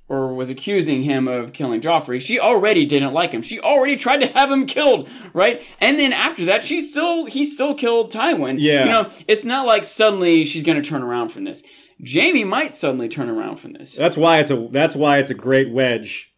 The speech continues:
Speaker 2: between Tyrion and
Speaker 1: Yeah.
Speaker 2: between Jaime and Cersei, 'cause you're right. Cersei, it won't move the needle at all on her feelings on Tyrion, but it will move the needle on Jaime's, where at least it very much could.
Speaker 1: And it might be that Olenna poisoned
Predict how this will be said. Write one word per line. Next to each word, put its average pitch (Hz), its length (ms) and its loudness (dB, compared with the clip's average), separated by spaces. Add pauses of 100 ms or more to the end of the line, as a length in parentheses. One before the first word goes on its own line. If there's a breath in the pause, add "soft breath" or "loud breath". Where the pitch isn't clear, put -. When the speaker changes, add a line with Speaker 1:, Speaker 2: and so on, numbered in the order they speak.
Speaker 2:
between 123 320 -6
Tyrion 123 300 -4
and 117 100 -2
Speaker 1:
Yeah. 110 120 -4
Speaker 2:
between 139 200 -2
Jaime 131 160 2
and 123 80 -6
Cersei, 135 240 -2
'cause 123 140 -4
you're 135 100 2
right. 151 200 4
Cersei, 196 420 2
it 170 60 4
won't 202 240 2
move 196 160 6
the 170 60 2
needle 165 220 4
at 139 60 2
all 151 340 2
on 135 200 0
her 135 120 -2
feelings 135 280 -4
on 113 80 -6
Tyrion, 104 340 -6
but 113 100 -6
it 113 100 -4
will 139 340 0
move 147 200 2
the 135 60 0
needle 135 220 0
on 120 80 -6
Jaime's, 113 280 -2
where 117 140 -2
at 117 60 -2
least 120 180 -6
it - 100 -8
very 113 280 -4
much 107 200 -10
could. - 300 -10 (120)
Speaker 1:
And 120 120 -4
it 117 60 -4
might 131 220 0
be 135 200 4
that 117 420 -4
Olenna 120 640 -2
poisoned 117 560 -2